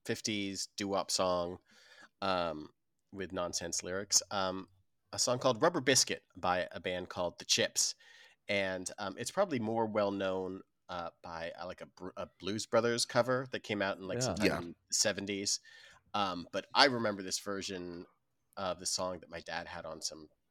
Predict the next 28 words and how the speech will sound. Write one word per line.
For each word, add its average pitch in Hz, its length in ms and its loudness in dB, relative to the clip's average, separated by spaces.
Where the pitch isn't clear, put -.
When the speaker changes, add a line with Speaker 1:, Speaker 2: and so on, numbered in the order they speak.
Speaker 1:
super 123 400 0
old, 90 420 -6
like, 76 280 -6
I 85 120 -4
don't 76 120 -8
know, 69 200 -10
nonsense 87 600 -2
doo-wop 80 480 -6
tape 69 360 -8
that - 140 -12
was 78 120 -10
just, - 300 -2
uh, 78 180 -6
really 104 340 0
silly. 76 520 -2
And 95 260 -2
this 135 200 2
is 127 280 2
a 110 60 -2
song 92 500 2
that 104 180 -6
features 95 720 -4
just - 400 2
this - 180 2
gaggle 101 600 0
of 87 440 -4
really 107 640 -2
incredibly, 92 680 -6